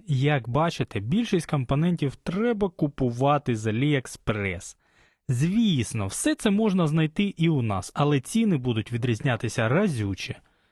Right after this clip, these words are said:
Тож краще все ж таки брати на Алішці. Зате конденсатори краще замовити в Україні.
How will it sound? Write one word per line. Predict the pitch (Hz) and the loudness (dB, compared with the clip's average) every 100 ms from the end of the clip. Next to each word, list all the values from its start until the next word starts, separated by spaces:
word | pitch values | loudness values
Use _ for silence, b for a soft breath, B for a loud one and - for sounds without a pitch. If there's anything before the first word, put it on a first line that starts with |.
| _ - | _ -2
Тож | 143 | -2
краще | - 226 220 - | 0 0 0 -2
все | 127 - | -2 -2
ж | 120 | -4
таки | 113 - | -4 -4
брати | 107 127 - 104 | -2 -2 -2 -4
на | 107 113 | -2 -2
Алішці. | 98 95 92 - - - _ _ _ _ - | -2 -4 -8 -10 -12 -14 _ _ _ _ -4
Зате | 143 262 285 - 208 | 0 0 0 -2 -2
конденсатори | - 339 285 240 196 - - 95 - 117 | 0 0 2 2 2 0 -4 -4 -2 -4
краще | - 262 - | 0 -2 0
замовити | 151 135 147 131 117 | 0 2 2 0 -2
в | |
Україні. | 110 110 95 90 92 | -2 -2 -4 -6 -8